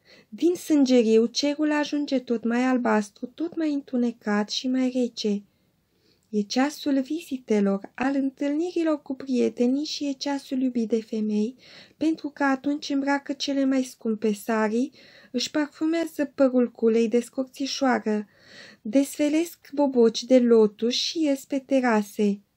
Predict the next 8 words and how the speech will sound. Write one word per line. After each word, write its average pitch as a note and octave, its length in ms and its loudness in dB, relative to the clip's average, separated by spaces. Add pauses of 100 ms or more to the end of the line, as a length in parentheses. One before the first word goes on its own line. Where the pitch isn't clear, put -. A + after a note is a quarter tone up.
(760)
Când B3+ 280 6
se C4 100 8
înnoptează B3 720 6
bine, D#4+ 380 2
viața D#4+ 460 0
teraselor C4+ 680 2
se - 160 -2
stinge. G#3+ 640 2